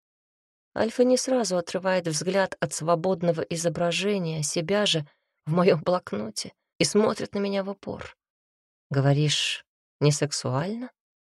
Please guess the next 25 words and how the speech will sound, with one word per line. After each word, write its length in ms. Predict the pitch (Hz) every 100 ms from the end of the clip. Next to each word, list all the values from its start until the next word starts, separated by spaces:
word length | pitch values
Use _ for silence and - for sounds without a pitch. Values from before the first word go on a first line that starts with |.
| _ _ _ _
Мне 160 | 160 180
аж 160 | 180
не 80 | 190
по 140 | - 175
себе 380 | - 165 196
от 140 | 240 -
вопроса, 540 | 151 - 151 - -
и 180 | 143 143
совсем 440 | - 156 - 185
непонятен 760 | 185 185 202 208 220 - 170 156
сложный 560 | - 190 196 185 175 180
ход 300 | - 180 -
его 180 | 175
мыслей. 560 | 202 214 147 - 185 160 _ _ _ _ _ _ _ _ _
Ты 360 | - 175 196 160 _
сражаешь 800 | - 147 147 139 185 190 185 160
другим, 580 | 147 165 151 190 185 151 _ _ _ _ -
и 80 |
на 140 | 165 180
совсем 580 | - 175 - - 180 -
ином, 600 | 185 180 180 185 160 147 -
куда 380 | 151 147 226
более 440 | 208 190 214 208 196
опасном 960 | - 151 - 147 160 160 - 202 190 143 _ -
уровне. 580 | 139 135 127 131 139